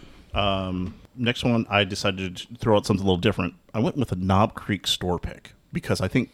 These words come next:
there are, you can really get a nice store pick that even right now, I've seen it more recently, actually a couple exceed the nine-year, uh, level, but most should u-, clock in right about nine years.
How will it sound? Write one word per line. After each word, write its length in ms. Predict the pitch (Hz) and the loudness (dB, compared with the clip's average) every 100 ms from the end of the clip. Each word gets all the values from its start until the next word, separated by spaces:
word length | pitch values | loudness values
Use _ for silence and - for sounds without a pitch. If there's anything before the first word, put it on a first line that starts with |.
| - | -12
there 560 | 90 98 104 117 117 | -10 2 4 4 2
are, 380 | 104 98 92 92 - - - _ | 2 4 4 2 -4 -18 -20 _
you 100 | 117 | 2
can 280 | - 101 90 | 6 4 6
really 280 | 104 117 117 | 6 8 8
get 180 | 98 90 | 4 0
a 40 | |
nice 340 | 87 92 104 - | 0 0 0 0
store 320 | - 98 90 | 2 2 2
pick 420 | - 87 82 - - | -2 -8 -10 -14 -6
that 200 | 90 - _ | -4 -6 _
even 520 | 127 110 104 98 95 - - | 0 2 4 4 2 -2 -2
right 220 | 107 104 | 0 2
now, 180 | 107 98 | 2 2
I've 220 | 98 - | 2 -2
seen 220 | - 110 101 | -2 2 2
it 100 | 87 | 0
more 440 | - 95 104 107 107 | -6 -2 2 4 4
recently, 480 | 110 202 - 92 95 | 2 0 -2 -4 -2
actually 240 | 98 - | -4 -4
a 40 | 92 | -4
couple 300 | - 98 92 | -4 -4 -6
exceed 580 | - - - 143 101 - | -6 -6 -2 0 0 0
the 120 | 101 | 0
nine-year, 640 | 92 90 92 101 95 - - - - - - - | 2 2 0 0 -2 -8 -16 -20 -20 -20 -8 -2
uh, 280 | 95 87 76 - | 0 0 -4 -8
level, 380 | 95 107 92 87 - | 2 4 4 -2 0
but 160 | 104 | 0
most 220 | 101 107 - | 4 4 4
should 320 | - 127 - | 2 0 0
u-, 160 | 110 110 | -2 -2
clock 380 | - 104 95 98 | 0 0 0 0
in 100 | 90 | 0
right 140 | 90 | 0
about 180 | 90 85 | -2 -4
nine 240 | 90 90 | -4 -4
years. 320 | 90 85 90 | -4 -8 -10